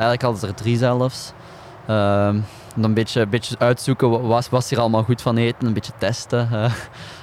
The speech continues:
Maar voor de rest zijn dat, is dat redelijk relaxed en, eh, gewoon wat op de rollen rijden. Eh,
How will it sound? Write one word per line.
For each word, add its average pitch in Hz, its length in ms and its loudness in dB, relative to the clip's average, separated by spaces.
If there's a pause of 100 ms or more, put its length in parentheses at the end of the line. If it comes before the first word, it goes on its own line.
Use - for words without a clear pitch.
Maar 127 120 2
voor 127 120 4
de 120 80 4
rest 123 260 0
zijn 135 160 0
dat, 117 180 4
is 117 100 2
dat 117 100 4
redelijk 120 320 2
relaxed 110 520 0
en, 110 180 4
eh, 104 200 2
gewoon 113 220 2
wat 117 100 4
op 110 100 0
de 113 80 2
rollen 113 300 2
rijden. 110 520 2 (140)
Eh, 101 180 -4